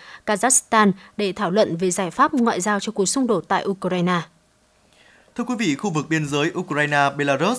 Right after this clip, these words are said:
Speaker 2: trong những ngày qua chứng kiến nhiều hoạt động quân sự làm gia tăng căng thẳng. Mặc dù Bộ Ngoại giao của Belarus đã trao công hàm phản đối chính thức tới đại sứ Ukraine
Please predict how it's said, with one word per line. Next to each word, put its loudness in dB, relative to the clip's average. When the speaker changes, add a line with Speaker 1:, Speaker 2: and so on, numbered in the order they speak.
Speaker 2:
trong -4
những -6
ngày -2
qua 2
chứng -2
kiến 0
nhiều 0
hoạt -2
động -4
quân -4
sự -2
làm 0
gia -2
tăng -4
căng -4
thẳng. -2
Mặc 0
dù 2
Bộ 0
Ngoại 0
giao 2
của 2
Belarus 0
đã 4
trao 2
công 0
hàm 0
phản 0
đối -2
chính -4
thức -2
tới 0
đại 0
sứ -2
Ukraine 2